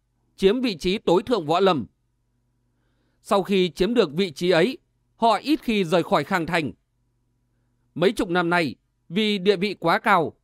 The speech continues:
nên họ ít có cơ hội giao thủ với võ lâm cao thủ. Và nếu họ đã ra tay, thì không còn ai sống. Cũng chính vì vậy mà danh tiếng của bọn họ ít người biết đến. Còn bản thân của họ thì luôn luôn nghĩ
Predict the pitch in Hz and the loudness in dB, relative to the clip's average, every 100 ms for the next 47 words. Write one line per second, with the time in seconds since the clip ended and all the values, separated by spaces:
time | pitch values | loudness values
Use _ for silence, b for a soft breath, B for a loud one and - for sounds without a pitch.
0 | _ _ 233 233 220 190 - 294 - 190 | _ _ -2 0 2 0 -2 -6 0 0
1 | 208 214 208 156 160 185 175 196 139 147 | 2 4 2 0 0 0 2 2 2 2
2 | 175 190 208 214 170 180 160 185 175 117 | 0 2 0 0 0 0 2 4 2 2
3 | - _ _ _ _ _ _ _ _ 165 | -6 _ _ _ _ _ _ _ _ 2
4 | 196 185 185 190 220 160 156 190 208 180 | 4 4 2 2 4 2 0 -2 0 0
5 | 180 156 101 _ _ 220 208 202 240 226 | 0 -2 -6 _ _ 0 2 2 0 0
6 | - 165 165 160 165 165 262 _ _ _ | 0 0 2 0 0 0 -2 _ _ _
7 | _ _ _ _ _ _ _ 208 226 262 | _ _ _ _ _ _ _ 0 0 -2
8 | 190 220 240 160 170 - _ _ - 214 | -4 -2 -2 0 0 -2 _ _ 0 4
9 | 202 196 233 208 175 220 254 190 175 180 | 4 2 -2 -2 0 0 0 0 2 2
10 | 175 180 _ 262 247 208 160 151 220 156 | 2 -2 _ -6 -2 2 2 2 0 2
11 | 180 277 _ _ _ _ _ _ _ _ | 0 -2 _ _ _ _ _ _ _ _
12 | _ _ _ 196 190 185 185 165 151 202 | _ _ _ 2 2 0 -2 -2 -2 -2
13 | 175 160 180 190 - _ _ 233 220 214 | 2 4 4 4 0 _ _ 0 2 2
14 | 226 220 202 180 220 | 4 4 4 2 -2